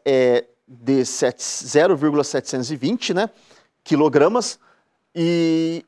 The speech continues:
a zero graus Celsius. Agora nós precisamos fundir isso daí, fazer com que esse gelo vire água. Então, é a parte dois. E aqui a gente calcula através do calor latente de fusão vezes a massa. O calor latente de fusão tá aqui,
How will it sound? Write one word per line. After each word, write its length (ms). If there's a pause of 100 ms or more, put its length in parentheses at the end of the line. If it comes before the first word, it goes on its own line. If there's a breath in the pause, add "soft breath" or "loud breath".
(260)
a 120
zero 260
graus 240
Celsius. 480
Agora 360
nós 140
precisamos 360
fundir 440
isso 140
daí, 180
fazer 340
com 140
que 100
esse 160
gelo 300 (260 soft breath)
vire 320
água. 340 (540)
Então, 240 (280)
é 100
a 100
parte 560 (380 soft breath)
dois. 500 (420)
E 140
aqui 340
a 40
gente 260
calcula 540
através 600
do 100
calor 720
latente 540
de 120
fusão 520 (280 soft breath)
vezes 420
a 80
massa. 360
O 40
calor 240
latente 380
de 60
fusão 360
tá 100
aqui, 360